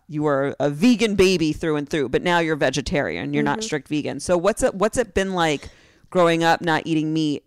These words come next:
Speaker 1: You know, did kids make fun of you? I would just like to hear.
Speaker 2: Um, some kids made fun of me, but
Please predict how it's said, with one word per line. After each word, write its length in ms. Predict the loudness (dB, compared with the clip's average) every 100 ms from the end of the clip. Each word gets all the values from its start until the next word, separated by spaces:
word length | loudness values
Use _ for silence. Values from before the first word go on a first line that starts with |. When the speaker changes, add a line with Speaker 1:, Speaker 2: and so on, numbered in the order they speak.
| _
Speaker 1:
You 120 | -4
know, 340 | -2 0 -2 -6 -10
did 160 | -8 -6
kids 240 | -2 -2 -2
make 200 | -8 -4
fun 220 | 0 0
of 160 | 0
you? 300 | 0 0 2 4
I 100 | 2
would 120 | 0
just 100 | -2
like 140 | -4 -4
to 80 |
hear. 460 | -10 -6 0 2 4
Speaker 2:
Um, 320 | 4 4 2
some 240 | 0 2 0
kids 540 | 2 0 0 -4 -10 -10 -4
made 280 | 0 0
fun 140 | 0 -4
of 60 | -4
me, 100 | -4
but 180 | -6